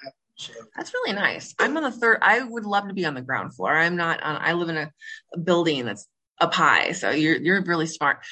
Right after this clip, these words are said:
Speaker 2: Do you have any dogs or anything like that?
Speaker 1: I do. I've got a little, we have a little white Cairn Terrier.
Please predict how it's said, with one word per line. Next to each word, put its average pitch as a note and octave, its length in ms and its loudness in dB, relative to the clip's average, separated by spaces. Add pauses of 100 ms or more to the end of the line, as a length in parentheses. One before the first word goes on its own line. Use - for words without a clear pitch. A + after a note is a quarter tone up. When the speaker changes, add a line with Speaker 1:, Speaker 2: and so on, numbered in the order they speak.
(160)
Speaker 2:
Do G#3+ 60 -4
you A#3 80 6
have A#3 100 4
any A#3+ 160 0
dogs F#3+ 380 6
or B3+ 100 -4
anything C4 340 -4
like C4 220 -2
that? C4 280 0 (960)
Speaker 1:
I - 60 -8
do. C#3 220 4
I've C3+ 120 2
got C#3+ 100 4
a C#3 40 4
little, C3 480 0 (880)
we C#3 80 2
have D#3+ 140 4
a D3 40 0
little C3+ 240 0
white C3+ 400 0
Cairn C#3 280 -6
Terrier. C#3+ 500 -2